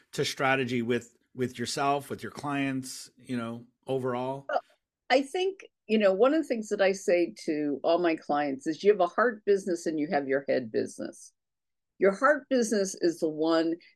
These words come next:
Speaker 2: that you really wanna do, which is probably tied more to your vision and your, you know, your long kind of thing.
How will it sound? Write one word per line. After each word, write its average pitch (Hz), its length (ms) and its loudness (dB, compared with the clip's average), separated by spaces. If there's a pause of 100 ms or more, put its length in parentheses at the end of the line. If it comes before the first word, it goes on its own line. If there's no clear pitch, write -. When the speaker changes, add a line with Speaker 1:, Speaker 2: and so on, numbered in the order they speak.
(120)
Speaker 2:
that 156 180 -2
you 160 120 0
really 175 240 4
wanna 156 240 2
do, 147 220 0
which 151 220 -4
is 175 80 -10
probably 254 420 4
tied 165 400 0
more 160 260 2
to 175 160 -8
your 143 220 2
vision 170 540 2
and 143 280 2
your, 139 340 2
you 147 120 -4
know, 139 100 -2
your 135 220 2
long 139 520 2
kind 151 320 -2
of 156 100 -6
thing. 165 360 0